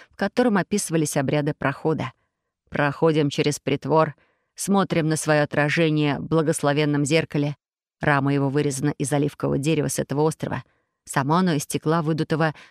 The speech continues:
на этом же острове, покрытого амальгамой из освещённого серебра. В свете из этого зеркала обнажаются наши прегрешения. Через него входим в святилище книги. Изготовить зеркало оказалось просто.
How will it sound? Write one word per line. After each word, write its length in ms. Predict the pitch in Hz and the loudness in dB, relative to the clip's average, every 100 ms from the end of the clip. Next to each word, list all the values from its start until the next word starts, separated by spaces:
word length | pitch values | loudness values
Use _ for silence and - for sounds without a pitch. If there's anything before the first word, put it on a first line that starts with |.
| _ | _
на 180 | 165 170 | 0 2
этом 200 | 151 143 | 2 0
же 140 | 143 | 0
острове, 360 | 151 170 208 196 | 0 0 -2 -2
покрытого 600 | 170 147 175 - 170 160 - - _ _ - | -2 -2 -2 0 0 0 -6 -20 _ _ -2
амальгамой 840 | 180 170 156 139 175 170 160 156 - | 2 2 0 0 0 2 2 0 -2
из 140 | 143 | -2
освещённого 680 | 151 - - - 139 139 147 | -2 -4 -4 -2 -2 -2 -4
серебра. 480 | - 139 131 127 127 _ _ _ _ | -4 -4 -2 -4 -8 _ _ _ _
В 60 | - | -6
свете 480 | - 151 - 160 147 | 0 0 0 -2 -2
из 140 | - 143 | -2 -2
этого 300 | 147 139 143 | -2 -2 -2
зеркала 420 | 147 147 - 139 | 0 -2 -2 -2
обнажаются 640 | 143 147 143 147 143 - | -2 -4 -2 -2 -2 -4
наши 280 | 139 147 - | -4 -2 -4
прегрешения. 800 | - 139 135 127 143 143 117 127 - _ _ _ | -4 -4 -4 -4 -2 0 -2 -6 -12 _ _ _
Через 280 | - 151 147 | -6 -4 -2
него 160 | 151 151 | -2 -2
входим 460 | - - 170 147 | -2 0 2 0
в 60 | 135 | -4
святилище 680 | - 139 - 135 123 - - | -6 -6 -2 -2 -2 -8 -10
книги. 500 | - 139 139 135 - _ _ _ _ _ _ _ _ | -4 -2 -2 -4 -12 _ _ _ _ _ _ _ _
Изготовить 580 | - 190 190 - 190 175 | -2 2 2 2 2 2
зеркало 360 | 165 165 165 151 | 0 0 2 2
оказалось 420 | 160 151 151 - | 0 0 0 0
просто. 440 | 196 190 - 120 | -2 -2 -4 -10